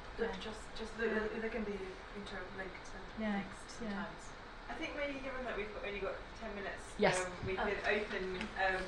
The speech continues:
Speaker 3: to comments and questions either on, uh, the
Speaker 2: I should
Speaker 3: student
Speaker 2: sit down.
Speaker 3: diagram or on the rest of the presentation. If you can make your questions relatively short, um,
Speaker 2: Make the answers
Speaker 3: and
Speaker 2: so
Speaker 3: again,
Speaker 2: short.
Speaker 3: wave at,
Speaker 2: <laughs>
Speaker 3: wave at me, um, as you think of questions. Start with you, yes,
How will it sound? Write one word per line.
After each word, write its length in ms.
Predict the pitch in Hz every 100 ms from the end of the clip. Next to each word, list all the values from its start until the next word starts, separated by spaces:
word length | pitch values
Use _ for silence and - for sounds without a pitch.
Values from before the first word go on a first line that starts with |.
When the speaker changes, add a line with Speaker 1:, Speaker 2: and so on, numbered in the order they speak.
| -
Speaker 3:
to 180 | 196 185 -
comments 400 | 220 208 185 -
and 60 | 196 185
questions 400 | 190 - 190 - - 202
either 240 | 202 190 185
on, 160 | 190 185 180 - -
uh, 140 | 180
the 100 | 196
Speaker 2:
I 60 | -
should 180 | 185
Speaker 3:
student 80 | 180
Speaker 2:
sit 100 | - 202
down. 100 | 190
Speaker 3:
diagram 240 | - - -
or 80 | -
on 340 | - 240 - -
the 40 |
rest 240 | - - -
of 80 | -
the 80 | - - 240 - -
presentation. 480 | 196 190 185 185 180 180
If 60 | 190
you 60 | 190
can 80 | 196
make 160 | 185
your 100 | 190
questions 480 | 185 - - 220 180 180 - - - - - - -
relatively 580 | 220 - - - 185 180 180 - - -
short, 240 | 190 165 - - - - 170
um, 180 | 170 190
Speaker 2:
Make 160 | 202
the 60 | 196
answers 240 | 208 202 -
Speaker 3:
and 80 | 214
Speaker 2:
so 80 | 214
Speaker 3:
again, 200 | 220 170 - -
Speaker 2:
short. 200 | - 214
Speaker 3:
wave 220 | 202 -
at, 460 | - - 214 240
Speaker 2:
<laughs> 20 | 220
Speaker 3:
wave 240 | 202 208
at 160 | 190 -
me, 240 | 180 185 220 -
um, 240 | 190 185 185 - -
as 140 | 196 190
you 60 | 196
think 140 | 196 -
of 60 | -
questions. 380 | 170 - - - - -
Start 160 | - -
with 140 | 185
you, 60 | 170
yes, 160 | 170